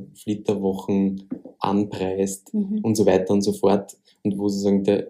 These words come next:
Speaker 1: Hochzeitstag ein ganz wichtiger,
Speaker 2: Mhm.
Speaker 1: äh, Tag im Leben von Menschen ist.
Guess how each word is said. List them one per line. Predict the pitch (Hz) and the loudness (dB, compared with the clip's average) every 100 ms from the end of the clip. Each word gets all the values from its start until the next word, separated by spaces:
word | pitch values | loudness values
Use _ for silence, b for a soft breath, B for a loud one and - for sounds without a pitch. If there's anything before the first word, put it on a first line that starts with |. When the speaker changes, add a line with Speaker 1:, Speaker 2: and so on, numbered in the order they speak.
| - | -12
Speaker 1:
Hochzeitstag | - 92 - - 101 - - 95 101 | -4 -4 -4 -4 -6 -4 -2 -2 -2
ein | 98 | -2
ganz | 101 98 | -2 -2
wichtiger, | 110 113 - 101 98 98 - _ _ _ | -4 -6 -4 0 0 0 -8 _ _ _
Speaker 2:
Mhm. | - 190 214 | -10 -4 -2
Speaker 1:
äh, | 190 95 190 _ | -2 -4 -10 _
Tag | - 90 117 120 - | 0 4 6 4 0
im | 107 98 | 0 2
Leben | 95 104 | 2 0
von | 120 98 | 0 -2
Menschen | 92 101 - 165 | -2 -2 -2 -2
ist. | 170 170 | -2 -4